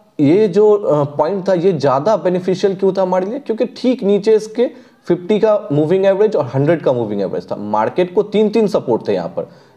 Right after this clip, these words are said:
तीनों सपोर्ट को एक बार में ब्रेक कर दे, ऐसे चांसेस तो मुझे लगता है कि दस में से, अ, नौ बार ऐसे चांसेस को मार्केट कभी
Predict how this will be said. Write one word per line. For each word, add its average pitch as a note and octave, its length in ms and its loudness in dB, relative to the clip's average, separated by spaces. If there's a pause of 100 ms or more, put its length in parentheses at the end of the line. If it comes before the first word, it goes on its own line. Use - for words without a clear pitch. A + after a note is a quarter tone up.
तीनों F#3+ 220 2
सपोर्ट G#3 340 -2
को G#3+ 100 2
एक F#3 280 0
बार G3 140 2
में G3 160 -2
ब्रेक F#3+ 200 0
कर F#3+ 100 -2
दे, G3+ 100 -2
ऐसे D#3+ 340 -2
चांसेस D#3+ 440 -4
तो F3+ 140 0
मुझे D3 200 0
लगता D#3 260 -2
है D#3+ 60 -2
कि D#3+ 80 -2
दस C#3+ 280 -2
में D#3 120 2
से, D#3+ 200 -2 (420)
अ, A#2 360 -2
नौ B2 300 0
बार E3 160 0
ऐसे D3+ 200 -2
चांसेस C#3 420 -2
को - 400 -6
मार्केट A#2+ 440 -2
कभी C3+ 260 2